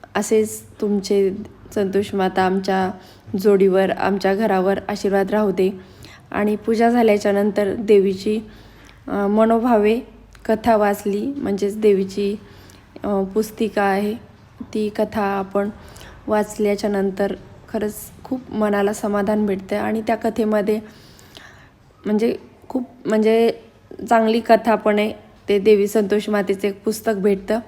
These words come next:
त्यामध्ये ही कथा आहे. जर तुम्ही दर शुक्रवारी ही वाचली किंवा ऐकली, तरी पण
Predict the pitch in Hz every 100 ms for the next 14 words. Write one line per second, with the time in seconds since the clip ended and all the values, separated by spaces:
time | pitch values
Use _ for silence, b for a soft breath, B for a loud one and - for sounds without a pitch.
0 | B B B - 208 202 202 214 208 220
1 | 220 196 190 190 B B - 220 214 226
2 | 220 220 208 220 214 220 226 214 220 233
3 | 226 214 208 208 202 190 190 214 208 208
4 | 208 - B B B - - - - -
5 | - - - 208 226 233 214 208 B B
6 | B B B - 233 226 233 240